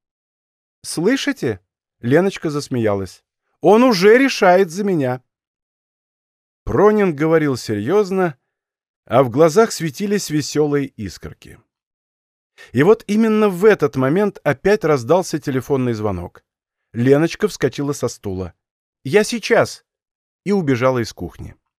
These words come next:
«Иван Николаевич!» — позвала она. «Вас!» «Извините». Пронин вышел из-за стола. Вернулся он через две минуты и торопливо стал прощаться.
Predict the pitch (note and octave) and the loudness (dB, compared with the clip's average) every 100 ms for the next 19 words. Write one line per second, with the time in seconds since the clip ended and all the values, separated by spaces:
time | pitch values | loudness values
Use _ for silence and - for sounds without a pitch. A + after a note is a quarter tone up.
0 | _ _ _ _ _ _ _ E3+ F3+ A3 | _ _ _ _ _ _ _ 0 4 4
1 | B3+ C4 B3+ B3+ B3+ G3+ D#3 B2 - D3+ | 4 2 4 4 6 4 2 -2 -4 -2
2 | C3 C3+ C3 B2 A2 E2+ - _ _ _ | 2 4 4 4 0 -4 -12 _ _ _
3 | A#2 E3 B3+ - - - _ _ _ _ | 0 4 4 2 -4 -18 _ _ _ _
4 | _ _ _ _ - G2 F#2 F2 F#2+ G#2+ | _ _ _ _ -8 -8 -6 -6 -6 -4
5 | E3+ F#3+ - _ _ _ _ _ _ A2+ | -2 -2 -6 _ _ _ _ _ _ 0
6 | C#3+ F#3+ G3 C#3+ C#3 - D3 - A2 G2+ | 2 2 0 0 -2 -2 -6 -6 -8 -8
7 | F#2+ F#2 D#2+ C2+ - _ _ _ _ _ | -10 -12 -12 -14 -20 _ _ _ _ _
8 | _ _ _ _ _ _ _ _ _ _ | _ _ _ _ _ _ _ _ _ _
9 | - A2 D3 D#3+ A3 B3 - G3+ G3 - | -4 0 2 4 4 2 4 4 4 0
10 | F#3 E3 C#3 D3 A#2 A2 F#3 G#3+ G#3+ G3+ | -2 -2 0 0 0 0 0 0 0 0
11 | _ _ _ _ F3 F#3+ - D#3+ C3+ E3 | _ _ _ _ -2 0 4 4 4 2
12 | G#3 G3 - F3+ E3 D3+ D3 - - G2+ | 0 0 0 0 0 -2 -4 -4 -8 -8
13 | D#2+ - - | -10 -16 -20